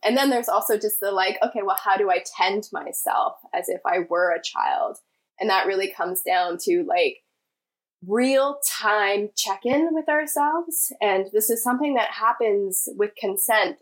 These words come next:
and it can be a really hard thing to practice. But the more often that we practice it, the easier it gets to do it in real time, where, you know, years away after an experience that you had, you were like,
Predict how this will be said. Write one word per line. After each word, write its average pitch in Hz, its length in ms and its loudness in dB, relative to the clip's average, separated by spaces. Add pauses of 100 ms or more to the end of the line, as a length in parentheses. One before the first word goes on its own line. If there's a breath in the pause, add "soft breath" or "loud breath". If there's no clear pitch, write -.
and 190 160 -2
it 185 140 -4
can 202 120 -8
be 196 140 -2
a 190 120 2
really 190 400 -2
hard 180 280 0
thing 180 200 -6
to - 80 -10
practice. - 640 -2
But 202 120 -10
the 202 100 0
more 202 500 0
often 202 320 -2
that 202 120 -10
we 185 200 -8
practice 226 380 0
it, 185 280 -6 (360)
the 208 80 2
easier 190 840 0
it 190 120 0
gets 185 240 0
to 180 140 0
do 170 200 0
it - 120 0
in 262 120 0
real 277 240 -2
time, 285 480 -2 (680)
where, 190 440 0 (280 loud breath)
you 202 100 2
know, 175 280 2 (500)
years 240 440 2
away 214 440 2
after 190 260 -2
an 175 60 -4
experience 202 440 0
that 185 140 -4
you 185 80 -4
had, 175 420 0
you 175 80 -2
were 180 80 -4
like, 175 220 0